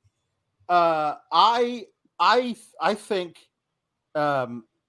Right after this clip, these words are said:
this whole, this whole, this is, this is such a bad thing. The whole thing is bad.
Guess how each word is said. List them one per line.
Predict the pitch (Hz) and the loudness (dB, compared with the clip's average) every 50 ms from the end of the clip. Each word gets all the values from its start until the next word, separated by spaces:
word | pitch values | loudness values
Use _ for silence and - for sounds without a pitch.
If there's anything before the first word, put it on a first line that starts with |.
| _ _ _ _ _ _ _ _ _ - | _ _ _ _ _ _ _ _ _ -10
this | 151 175 175 170 | -8 -8 -6 -6
whole, | 226 220 | -8 -8
this | 180 - 185 180 | -8 -12 -12 -6
whole, | 214 202 196 | -6 -6 -4
this | 160 175 - - 139 | -4 -8 -8 -10 -18
is, | 113 120 123 | -20 -20 -20
this | - - - - | -20 -20 -20 -20
is | 110 | -20
such | - 107 98 - | -20 -20 -20 -20
a | - | -20
bad | - 95 90 87 _ | -20 -20 -20 -20 _
thing. | - - - | -20 -20 -16
The | 120 139 | -10 -4
whole | 156 175 165 | -2 -2 -2
thing | 165 143 113 | -2 -6 -10
is | 107 | -10
bad. | - - 87 78 78 | -16 -18 -18 -18 -18